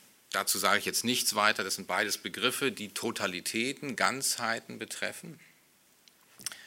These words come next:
von denen wir keine sinnliche Erfahrung und keine mathematische Intuition haben,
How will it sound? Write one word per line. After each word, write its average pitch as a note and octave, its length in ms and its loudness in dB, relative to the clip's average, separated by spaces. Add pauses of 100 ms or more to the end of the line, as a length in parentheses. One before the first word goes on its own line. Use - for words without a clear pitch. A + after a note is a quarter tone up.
(580)
von G#2 240 -6
denen A2 440 0
wir A#2 440 2 (360)
keine G#2 580 -2
sinnliche A2 800 0 (100)
Erfahrung G#2 600 0
und F2+ 140 -10
keine F#2+ 320 -2
mathematische F2 760 -6
Intuition - 760 -12
haben, - 220 -16